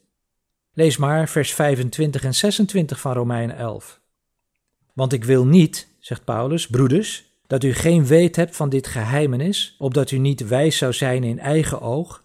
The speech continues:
dat er voor een deel verharding over Israël is gekomen, totdat de volheid van de heidenen is binnengegaan.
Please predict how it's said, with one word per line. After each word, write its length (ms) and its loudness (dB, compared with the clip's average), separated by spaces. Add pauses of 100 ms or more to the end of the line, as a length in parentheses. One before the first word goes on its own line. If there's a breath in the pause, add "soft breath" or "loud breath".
dat 160 -4
er 80 -2
voor 200 -2
een 200 2
deel 280 6
verharding 580 -2
over 300 -2
Israël 480 -4
is 160 -2
gekomen, 680 -4
totdat 360 4
de 60 0
volheid 580 -2
van 160 -2
de 60 -2
heidenen 500 2
is 140 -4
binnengegaan. 720 -2